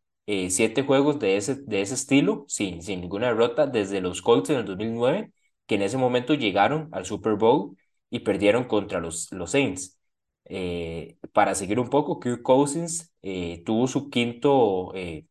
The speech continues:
eh, drive para, para ganar el juego en esa temporada, que ya es igual a, digamos, lo que ha tenido en toda su carrera. O sea, cinco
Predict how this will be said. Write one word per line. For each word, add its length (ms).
eh, 460
drive 520
para, 520
para 200
ganar 260
el 80
juego 260
en 60
esa 160
temporada, 640
que 320
ya 280
es 340
igual 420
a, 20
digamos, 420
lo 140
que 80
ha 100
tenido 240
en 160
toda 240
su 140
carrera. 520
O 80
sea, 180
cinco 420